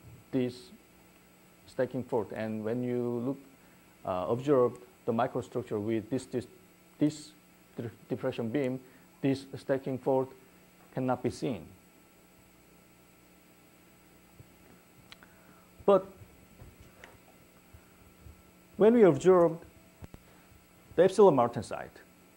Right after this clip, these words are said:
which has very similar structures with the stacking fault, then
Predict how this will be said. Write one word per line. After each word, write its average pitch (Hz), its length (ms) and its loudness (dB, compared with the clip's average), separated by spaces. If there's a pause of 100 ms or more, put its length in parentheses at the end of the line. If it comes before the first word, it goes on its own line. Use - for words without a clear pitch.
(920)
which 139 220 -4
has 131 180 2
very 147 320 4
similar 165 580 2
structures 143 640 -2 (300)
with 123 280 0 (540)
the 110 320 0 (300)
stacking 131 420 -6
fault, 120 400 0 (1000)
then 151 220 0